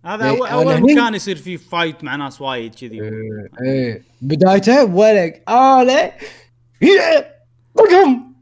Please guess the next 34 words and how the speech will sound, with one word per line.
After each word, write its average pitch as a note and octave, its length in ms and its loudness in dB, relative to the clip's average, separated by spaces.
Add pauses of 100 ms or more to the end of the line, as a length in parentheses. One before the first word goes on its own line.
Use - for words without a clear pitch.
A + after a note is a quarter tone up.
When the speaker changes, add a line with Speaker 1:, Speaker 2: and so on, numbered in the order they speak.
(160)
Speaker 2:
عرفت؟ E3 340 2
أنا F3 180 2
كنت G3+ 380 -2
حد A#3+ 400 0
Speaker 1:
هو، C4+ 60 6
هو A#3+ 40 4
Speaker 2:
متحمس A3 400 0
Speaker 1:
الفايت F#3 300 -2
Speaker 2:
يعني. F3 100 -2
Speaker 1:
حماسي F#3 380 -6
يعني A2+ 240 -10
من A#2 120 -12
ناحية B2 320 -14
اللعب. C3+ 340 -10
Speaker 2:
حيل. F3 680 0
Speaker 1:
يت-، - 160 -20 (140)
يت-، - 260 -20
Speaker 2:
حيل. F#3 340 -8
Speaker 1:
يتحمس C#3 560 -8
جدًا A2+ 320 -20
حقه. - 220 -20 (600)
Speaker 2:
إي، D3 80 -4
وشون D#3 420 -2
بلش؟ D#3+ 540 -2 (480)
آه، A2+ 1000 -14
شون F3 240 0
بلش D#3+ 320 0
الفايت C#3+ 380 -2
يعني A#2 160 -4
بعد A#2 480 -8
قصة، D3 300 -6
بعد، A2+ 340 -10 (120)
آه، G2+ 340 -12
أكشن، B2+ 580 -6